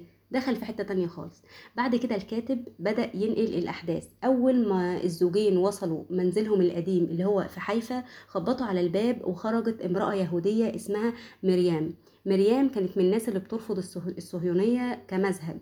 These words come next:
يعني مش حابة اللي الصه-، الصهاينة بيعملوه، بس معلش يعني أنا مضطرة أعمل كده وآخد بيتكم علشان خاطر الظروف، آه، عبط إحنا، ما علينا.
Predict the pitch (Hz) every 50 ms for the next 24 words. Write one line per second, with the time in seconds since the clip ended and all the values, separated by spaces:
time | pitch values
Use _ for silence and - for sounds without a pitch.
0 | - - - 175 165 165 170 175 170 170 170 170 - - 220 202 190 190 214 208
1 | - 170 175 170 - - 180 165 165 175 - - 185 190 208 214 202 180 180 170
2 | 165 180 190 254 269 - - - - - - 254 302 302 302 - 294 247 240 208
3 | 214 220 262 262 - - 254 254 254 247 247 247 - - 220 214 214 220 214 -
4 | - 240 233 233 233 - - 220 220 220 202 202 - 226 214 208 214 214 - 190
5 | 180 196 214 - - 220 190 180 175 170 220 208 - - 220 226 - 262 254 -
6 | - - - - - 196 175 180 190 185 190 180 160 160 - - _ - - -
7 | - - _ - - - - 180 - - 226 226 - - 196 180 - - - 170
8 | 165 - - 220 240 254 226 185 170 160 170